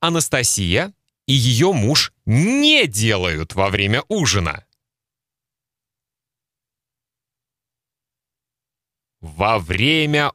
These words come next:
ужина они не читают новости в интернете и не смотрят фотографии в Инстаграме. Я думаю, это очень хорошее правило.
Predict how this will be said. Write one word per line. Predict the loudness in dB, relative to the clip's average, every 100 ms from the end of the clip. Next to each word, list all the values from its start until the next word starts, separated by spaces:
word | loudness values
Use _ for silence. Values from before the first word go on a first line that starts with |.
| -4
ужина | -2 0 0 0 0 0 -2
они | -2 0 0
не | -2 -2 0 0 2 2 0
читают | -2 -2 -2 0 -2 -2
новости | 0 0 0 -2 -2 0
в | 2
интернете | 0 0 0 2 0 -2 -2 -4 -4 _ _ _ -2
и | 0 0 -2
не | -2 0 2 2 2
смотрят | 0 2 2 2 -2 -2
фотографии | -2 -2 0 0 0 -2 -2
в | 0
Инстаграме. | 0 0 -2 -2 0 0 -2 -4 -10 _ _ _ -20 -14 -2
Я | 0 2
думаю, | 0 0 0 -2 -6 -6
это | -6 -2 2 2 2 -4 _
очень | -2 0 -2
хорошее | 0 0 0 0 -2
правило. | 0 0 0 0 -2 -4